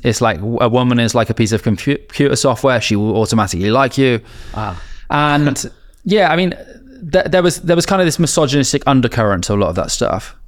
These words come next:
Speaker 2: Yes.
Speaker 1: Um, and also treating women and is, is very objectifying. Um, not necessarily in the traditional sense, but it's objectifying in that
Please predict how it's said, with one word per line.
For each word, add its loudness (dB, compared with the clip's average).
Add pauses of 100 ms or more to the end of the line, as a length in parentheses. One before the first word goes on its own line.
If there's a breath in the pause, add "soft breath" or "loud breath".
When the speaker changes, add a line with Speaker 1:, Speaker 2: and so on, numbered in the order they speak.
(120)
Speaker 2:
Yes. -4
Speaker 1:
Um, 2
and 0
also 0
treating 0
women 2
and -2
is, 0
is 0
very 0
objectifying. 0 (520 loud breath)
Um, 2
not 2
necessarily 2
in 2
the 0
traditional 0
sense, -2
but 2
it's -2
objectifying 0
in 0
that 0